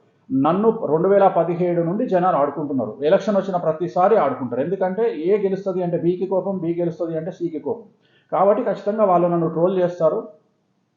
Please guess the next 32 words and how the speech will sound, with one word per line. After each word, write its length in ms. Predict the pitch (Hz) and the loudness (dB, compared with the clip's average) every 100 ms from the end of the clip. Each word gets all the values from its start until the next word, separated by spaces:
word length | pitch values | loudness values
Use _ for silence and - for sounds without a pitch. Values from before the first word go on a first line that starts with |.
| - - | -20 -8
నన్ను 260 | 135 180 196 | -2 2 2
ట్రోల్ 320 | - 196 220 196 | 4 4 4 2
చేసి, 220 | 196 220 - | 0 0 0
చేసి, 320 | 190 190 185 | -2 -2 -4
చేసి 160 | 175 214 | -4 -4
నాకు 220 | 180 147 | -4 -2
అలవాటైపోయింది. 680 | 131 147 143 110 110 101 101 - _ _ - | 4 4 4 -2 -8 -12 -16 -20 _ _ -4
రెండోది 300 | 147 226 233 | 2 6 6
ఏంటంటే 240 | 214 208 | 6 2
నేను 240 | 214 208 202 | -2 -4 -4
తెగించినోనికి 640 | 185 190 220 214 214 208 | -2 0 -2 -4 -4 -4
తెడ్డే 280 | 196 170 202 | -2 2 4
లింగం 260 | 185 170 | 4 2
అని, 300 | 156 220 262 175 | 0 0 -4 -4
నేను 320 | 180 196 220 | -4 0 0
అన్నిటికీ 440 | 160 170 208 226 | 0 -2 -4 -2
తెగించినాకనే 680 | 226 165 190 190 196 185 233 | -2 -2 -2 -2 -4 -2 -2
దీంట్లోకి 340 | 190 147 - | -2 -4 -4
వచ్చిన. 220 | 117 135 117 - _ | -8 -8 -10 -16 _
ఇలాంటి 360 | 151 180 185 175 | 2 2 4 2
ఒక 200 | 165 - | -2 0
కార్యక్రమాన్ని 520 | 156 170 185 175 160 | 0 2 0 -2 -4
ఎంచుకున్నా. 520 | 151 - 165 185 226 - _ _ - | -6 -8 -8 -6 -8 -14 _ _ -2
ఖచ్చితంగా 540 | - - 220 196 190 | -2 -2 0 0 2
ఆర్టికల్ 380 | 196 180 185 190 | 2 2 0 0
నైన్టీన్ 280 | 180 175 175 | 0 -4 -4
ఇచ్చినటువంటి 380 | 170 165 160 151 | -4 -6 -6 -8
స్వేచ్ఛను 480 | - 170 185 214 185 | -4 -2 0 0 0
బేస్ 240 | 180 175 | 0 0
చేసుకొని 300 | 165 202 233 | -2 -4 -4
నేను 140 | 185 | -4
మాట్లాడుతున్నా. 640 | 156 143 147 135 131 120 | -2 0 0 -2 -4 -4